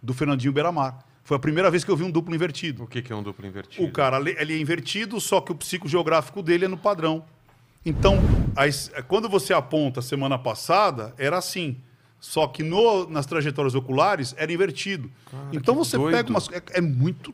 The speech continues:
Speaker 1: doido, cara. Só que imagina, se eu decoro os livrinhos e vou buscar só a referência, eu vou errar.
Speaker 2: Você vai chegar numa conclusão que não
Speaker 1: Vou
Speaker 2: é
Speaker 1: errar, porque aquilo não tá no livro, cara. E, a da-, e ela, a Richthofen, aconteceu uma coisa muito engraçada.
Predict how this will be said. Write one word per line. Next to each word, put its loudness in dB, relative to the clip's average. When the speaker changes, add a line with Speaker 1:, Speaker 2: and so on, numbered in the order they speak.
Speaker 1:
doido, 2
cara. -18
Só 0
que -6
imagina, 2
se -2
eu 4
decoro 4
os 0
livrinhos 0
e 6
vou 8
buscar 4
só 0
a 4
referência, 0
eu -4
vou 0
errar. 2
Speaker 2:
Você -20
vai -10
chegar -8
numa -6
conclusão -10
que -16
não -2
Speaker 1:
Vou 6
Speaker 2:
é 8
Speaker 1:
errar, 4
porque -2
aquilo 0
não 4
tá 8
no 2
livro, 2
cara. -4
E, 6
a 6
da-, 2
e 6
ela, 2
a 0
Richthofen, 2
aconteceu 0
uma 2
coisa -2
muito -6
engraçada. -2